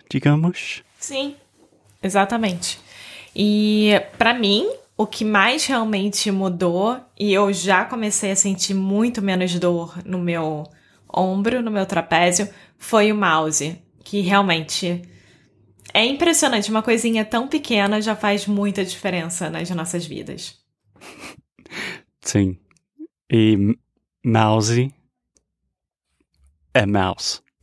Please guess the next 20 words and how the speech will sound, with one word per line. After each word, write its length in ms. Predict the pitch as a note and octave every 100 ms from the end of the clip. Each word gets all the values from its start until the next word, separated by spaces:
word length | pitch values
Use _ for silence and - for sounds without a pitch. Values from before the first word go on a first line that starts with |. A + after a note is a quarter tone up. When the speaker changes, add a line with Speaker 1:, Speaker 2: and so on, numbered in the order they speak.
| _ -
Speaker 1:
né? 240 | A2 A2+ - _ _ _ _ _ _ _ -
Speaker 2:
Sim, 440 | - F#3+ D#3 D3+ -
ou 100 | F#3
então 220 | F#3 F#3+
como 180 | G3 F#3+
os 120 | -
portugueses 580 | F3+ F3+ F3 F3 F3 -
falam, 400 | E3+ E3+ F3 F3
rato. 540 | - E3 - - - - _ _ _ _ _ _ -
Speaker 1:
É. 140 | D3+
Speaker 2:
Precisa 460 | C#4 C#4 A3+ A3+ D4+
de 140 | F4+
um 40 |
rato 340 | E4+ C4 C4+ D#4
ergonômico. 920 | D4+ C#4 E4 F#4+ F4+ G#4 G4+ - D#3+
<laughs> 80 | - A3+ - - - - - - - - _ _ _ _ _ _ _ _ - - - - - - -
Speaker 1:
Eu 300 | - C3 A2+
acho 240 | A2+ A2+ A#2+
muito 260 | A2+ -
engraçado. 720 | A#2+ A#2+ A2+ B2 G#2 G2+ G#2